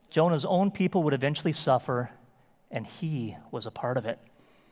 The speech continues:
as God spoke the words through him that warned them to repent,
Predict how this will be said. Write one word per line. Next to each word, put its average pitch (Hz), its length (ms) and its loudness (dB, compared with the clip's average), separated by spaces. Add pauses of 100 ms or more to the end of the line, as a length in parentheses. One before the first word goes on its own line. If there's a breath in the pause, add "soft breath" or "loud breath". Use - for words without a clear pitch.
(320 soft breath)
as 113 120 -4
God 147 360 4
spoke 156 300 0
the 151 100 0
words 156 480 2
through 175 260 2
him 127 240 0
that 123 160 2
warned 160 380 2
them 160 140 2
to - 120 -6
repent, 156 560 -2